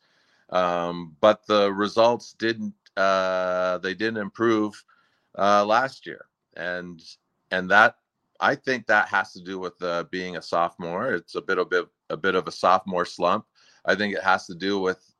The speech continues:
um, other opponents, um, being able to,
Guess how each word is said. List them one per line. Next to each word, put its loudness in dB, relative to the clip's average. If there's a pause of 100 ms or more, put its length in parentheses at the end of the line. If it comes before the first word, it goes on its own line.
(200)
um, -2
other -2
opponents, -4 (380)
um, -2
being -2
able 0
to, -4